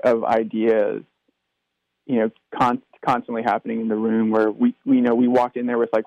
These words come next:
fragments and ideas. And Anton just, you know, in the course of, like, ten hours, I mean, we're, you know, we can get going on an E P. So for us, it was just, like, um,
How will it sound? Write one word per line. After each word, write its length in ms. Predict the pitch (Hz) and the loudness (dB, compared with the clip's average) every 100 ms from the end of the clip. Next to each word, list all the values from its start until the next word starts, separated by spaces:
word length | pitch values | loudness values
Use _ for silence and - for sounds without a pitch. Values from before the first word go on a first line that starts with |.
| - | 0
fragments 580 | 117 104 120 107 87 - _ _ _ | 0 0 -4 -10 -12 -14 _ _ _
and 300 | 127 113 110 | -6 -4 -2
ideas. 680 | - 120 110 113 117 110 110 - _ _ _ _ _ _ _ _ _ _ | 0 0 0 0 2 0 -4 -10 _ _ _ _ _ _ _ _ _ _
And 180 | 160 151 | 0 2
Anton 640 | 131 127 131 135 117 117 107 | 0 0 0 2 0 -2 -2
just, 220 | 120 - _ _ _ _ _ _ - | -2 -2 _ _ _ _ _ _ -6
you 100 | 123 | -2
know, 240 | 110 110 | 0 0
in 120 | 110 120 | 0 -2
the 80 | |
course 260 | 113 123 120 | 0 -2 0
of, 140 | 120 113 | -2 0
like, 180 | 104 - - | -2 -4 -6
ten 160 | 123 | -4
hours, 520 | 98 113 117 107 107 - | -2 0 -2 -4 -6 -6
I 80 | 113 | -6
mean, 240 | 113 110 | -4 0
we're, 220 | 110 110 110 _ _ _ _ | 2 2 0 _ _ _ _
you 100 | 127 | -4
know, 100 | 113 | -2
we 120 | 113 110 | 0 0
can 280 | 110 107 - _ _ _ _ | -2 -4 -8 _ _ _ _
get 200 | - 202 | 0 2
going 300 | - 110 113 | 2 0 0
on 120 | 110 110 | -4 -4
an 100 | 107 | -2
E 180 | 113 | -2
P. 440 | - 117 117 113 110 - | -2 0 0 0 0 0
So 120 | 113 | 0
for 200 | 123 - | 2 2
us, 180 | 127 143 | 0 -2
it 140 | 151 131 | -6 -6
was 140 | 107 | -4
just, 240 | - 107 - | -2 -2 -2
like, 260 | 90 90 - _ _ _ _ _ _ _ - | -2 -2 -4 _ _ _ _ _ _ _ -4
um, 500 | 107 101 95 95 | -2 -2 -4 -10